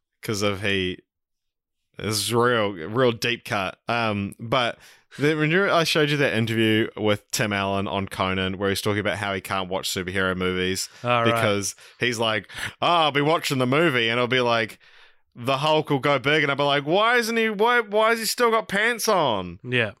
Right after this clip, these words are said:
Speaker 1: And it's like, what
Speaker 2: Tim
Speaker 1: the
Speaker 2: Allen, stop
Speaker 1: fuck?
Speaker 2: doing jokes that people have been doing for thirty years.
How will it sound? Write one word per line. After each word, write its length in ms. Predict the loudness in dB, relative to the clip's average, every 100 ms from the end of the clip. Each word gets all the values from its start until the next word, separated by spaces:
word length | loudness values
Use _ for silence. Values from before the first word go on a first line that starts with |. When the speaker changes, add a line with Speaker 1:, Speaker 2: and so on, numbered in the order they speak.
| _ _
Speaker 1:
And 160 | -6 -4
it's 200 | -4 -2
like, 300 | 0 0 -2 -10 -20 -16
what 320 | -16 -16 0
Speaker 2:
Tim 140 | 2 4
Speaker 1:
the 60 |
Speaker 2:
Allen, 240 | 4 2 -2
stop 240 | 2 2
Speaker 1:
fuck? 60 | 4
Speaker 2:
doing 200 | 2 4
jokes 340 | 4 2 0
that 120 | -8
people 200 | -8 -6 -4
have 80 |
been 140 | -4 -4
doing 260 | -2 -2
for 80 | -6
thirty 320 | -8 -6 -4
years. 420 | -6 -8 -10 -12